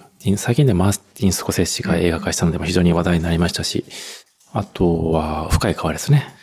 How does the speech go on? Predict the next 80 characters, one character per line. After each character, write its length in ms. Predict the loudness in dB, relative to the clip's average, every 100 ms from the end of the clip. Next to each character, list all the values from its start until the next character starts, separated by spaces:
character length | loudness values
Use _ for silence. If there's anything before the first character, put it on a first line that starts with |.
| _
ま 120 | -4
あ、 40 | -2
そ 120 | -2
う 40 |
い 20 | -4
う 20 |
作 220 | -6 -4
品 140 | -2
で、 240 | 0 -2 -4 -4
え 160 | 0
ー、 80 | 2
映 20 |
画 100 | 0
化 60 | 0
さ 120 | -2
れ 40 |
た 80 | -2
こ 80 | -6
と 80 | -6
で 80 | -6
も 120 | -6
非 80 | -6
常 120 | -4
に 180 | -6 -6
有 160 | -6 -4
名 100 | -4
な 160 | -8
作 280 | -10 -12 -6
品 80 | -4
で 40 |
す 100 | -2
ね。 80 | -4 -6 -20 -20 0
で、 60 | 2
僕 220 | 4 6
は、 60 |
ま 240 | 8 6 4
あ、 40 |
そ-、 120 | 0 2
本 180 | 6
当 60 | 6
に 160 | 4 4
読 160 | 6
み 80 | 6
す 140 | 6
ぎ 120 | 4 2
て、 220 | 0 2
ど 120 | 2
れ 140 | 4 6
ぐ 60 |
ら 80 | 4
い 40 | 4
知 120 | 6
名 120 | 6
度 80 | 6
が 60 |
あ 160 | 4 2
る 80 | 2
の 100 | 0
か 120 | 0
っ 20 |
て 80 | 0
い 20 |
う 20 |
の 20 | 4
は、 40 |
い 40 |
ま 100 | 6
い 40 | 6
ち 100 | 6
よ 80 | 4
く 80 |
分 60 | 4
か 100 | 2
っ 20 |
て 140 | 4 4
な 80 |
く 100 | 4
て。 180 | 4 4 4 4 2 -2
<laughs> 320 | -12 -16 -6
ど-、 160 | -4